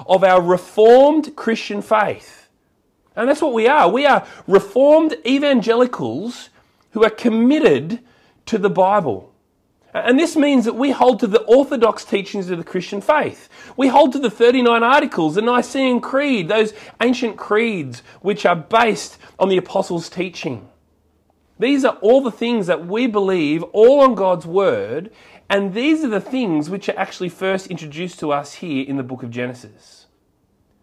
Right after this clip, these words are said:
Friends, as we begin this second half of the year, as we continue our jobs here at Broughton Anglican College, as we continue to work in a Christian school,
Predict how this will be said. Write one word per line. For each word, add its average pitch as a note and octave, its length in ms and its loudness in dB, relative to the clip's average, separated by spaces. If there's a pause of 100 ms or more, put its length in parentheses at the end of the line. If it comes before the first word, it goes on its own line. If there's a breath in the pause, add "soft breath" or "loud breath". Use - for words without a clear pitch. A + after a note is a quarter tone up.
(540)
Friends, A3+ 380 -2 (240)
as C4 140 -2
we D4+ 100 -2
begin A3+ 460 -2
this F#3+ 120 -4
second A3+ 300 -4
half G3 300 -4
of F3 80 -6
the E3+ 80 -8
year, D#3+ 580 -8 (240 soft breath)
as A#3 140 0
we C#4 100 0
continue A#3+ 600 -2
our F3 220 2
jobs F#3+ 520 -2
here F#3+ 180 -2
at F3 120 0
Broughton F3 240 -2
Anglican D#3+ 180 -4
College, F3 380 0
as A#3 120 0
we B3 120 -6
continue A#3+ 400 -6
to G#3+ 60 -2
work G#3+ 280 0
in F#3 80 -6
a F#3 60 -4
Christian F#3 420 -6
school, E3 580 -4